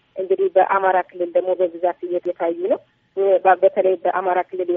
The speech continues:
በምዕራብና በማዕከላዊ ጎንደር ዞኖች እንዲሁም በኦሮሞ ብሔረሰብ አስተዳደር ዞን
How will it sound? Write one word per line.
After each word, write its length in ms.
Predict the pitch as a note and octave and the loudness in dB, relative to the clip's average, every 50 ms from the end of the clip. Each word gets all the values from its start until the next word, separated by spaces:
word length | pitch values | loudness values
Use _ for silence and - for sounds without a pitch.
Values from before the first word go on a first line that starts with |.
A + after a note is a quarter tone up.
| - _ | -4 _
በምዕራብና 560 | - G3+ G#3 G#3 G3+ F#3+ F#3+ F3+ F3+ F#3 F#3 F3 | -2 0 2 4 4 4 4 4 2 2 0 0
በማዕከላዊ 580 | F3 F3+ F3+ F3+ F3 F3+ F3 - G3 F3 F3 F3 | 0 0 0 0 0 -2 -2 -4 -4 -2 -2 -2
ጎንደር 300 | - F3 F3+ F3 F3 F3 E3+ | -2 -2 -2 -2 -2 -2 -2
ዞኖች 280 | F3 E3+ E3+ F3 - - | -2 -4 -4 -4 -6 -8
እንዲሁም 240 | F#3 F3+ F#3 F3+ F3 | -6 -4 -4 -2 0
በኦሮሞ 300 | F3 F3 F3+ F3 F3+ F3 E3+ | 2 2 2 2 0 -4 -4
ብሔረሰብ 480 | E3+ F3 F#3 F#3 - E3 - - E3 D#3+ | -6 -6 -6 -6 -6 -8 -10 -12 -12 -12
አስተዳደር 540 | D#3+ E3 _ - F3 D#3+ E3 D#3+ - E3 E3 E3+ | -12 -12 _ -16 -14 -10 -10 -8 -8 -10 -10 -8
ዞን 200 | - G3 B3+ | -6 -6 -6